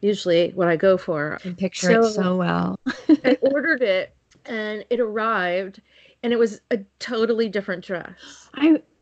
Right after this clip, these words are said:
Speaker 2: I remember this story.
Speaker 1: It was, like, not even
Speaker 2: Yeah.
Speaker 1: close. It wasn't Jessica McClintock. It was, like, some purple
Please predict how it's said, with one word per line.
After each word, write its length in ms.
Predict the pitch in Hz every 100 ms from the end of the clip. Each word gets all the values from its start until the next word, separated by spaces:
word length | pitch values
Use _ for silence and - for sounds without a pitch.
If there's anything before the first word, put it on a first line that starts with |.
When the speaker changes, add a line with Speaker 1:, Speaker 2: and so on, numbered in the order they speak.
| _ _ -
Speaker 2:
I 100 | 403
remember 360 | 370 403 427
this 220 | 392 403 -
story. 240 | 403 440
Speaker 1:
It 120 | 302
was, 320 | 440 196 202
like, 140 | 285 -
not 240 | 285 269 277
even 200 | 427 539
Speaker 2:
Yeah. 240 | 403 196
Speaker 1:
close. 540 | 262 247 247 208 - 208
It 120 | 240
wasn't 320 | 247 240 269
Jessica 340 | 277 226 247 269
McClintock. 720 | 247 240 233 233 226 220 220
It 60 | -
was, 180 | 233 226
like, 180 | 208 -
some 340 | - 208 196
purple 840 | - 247 240 254 233 233 220 208